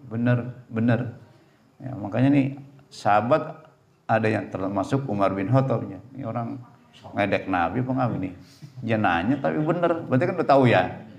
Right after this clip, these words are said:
Ya. Kalau Nabi tahu nggak tuh? Tahu bahwa itu adalah malaikat Jibril yang sedang menurunkan wah-, wahyu, itu diajarin, ya. Begitu se-, selesai,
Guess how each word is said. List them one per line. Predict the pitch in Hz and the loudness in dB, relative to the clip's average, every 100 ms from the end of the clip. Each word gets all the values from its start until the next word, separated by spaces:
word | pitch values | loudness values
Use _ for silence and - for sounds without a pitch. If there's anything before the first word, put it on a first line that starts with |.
| - - 110 | -20 -20 -12
Ya. | 98 90 92 98 95 - - - - | -8 -6 -6 -8 -14 -16 -16 -16 -4
Kalau | 101 117 | 2 4
Nabi | 120 123 180 | 6 6 6
tahu | 175 190 | 6 6
nggak | 156 | 6
tuh? | 113 95 - - - - - - - | 4 2 -4 -18 -20 -20 -20 -20 0
Tahu | 104 92 95 127 143 117 104 | 4 6 6 8 6 4 0
bahwa | 101 95 90 | 0 2 2
itu | 90 127 143 139 - - - - - | 0 0 0 -2 -8 -20 -20 -20 -10
adalah | 104 92 98 107 107 107 113 - - | -4 0 4 4 4 2 -6 -12 -18
malaikat | 104 95 90 92 85 - 95 - - - _ _ _ _ 113 | -6 -2 0 0 -2 0 -2 -2 -8 -20 _ _ _ _ -10
Jibril | 101 90 95 107 104 95 87 | -6 -4 -2 2 2 2 0
yang | 92 90 90 | -2 -2 -4
sedang | - 95 104 110 104 | -6 0 0 0 -2
menurunkan | 95 90 90 87 85 107 | -4 -4 -4 -4 0 0
wah-, | 98 107 123 - - - - | 2 2 0 -4 -16 -20 -18
wahyu, | 98 95 85 87 87 | -6 -2 -2 -4 -10
itu | 87 | -14
diajarin, | 85 85 87 90 90 85 82 82 - - - | -14 -12 -8 -8 -8 -14 -16 -18 -20 -20 -16
ya. | 113 127 - - _ _ - | -14 -14 -14 -20 _ _ -12
Begitu | 98 95 95 98 95 | -4 -2 -2 -2 -4
se-, | - 107 - | -4 -6 -6
selesai, | - 87 - 147 147 147 | -8 -6 0 0 0 -4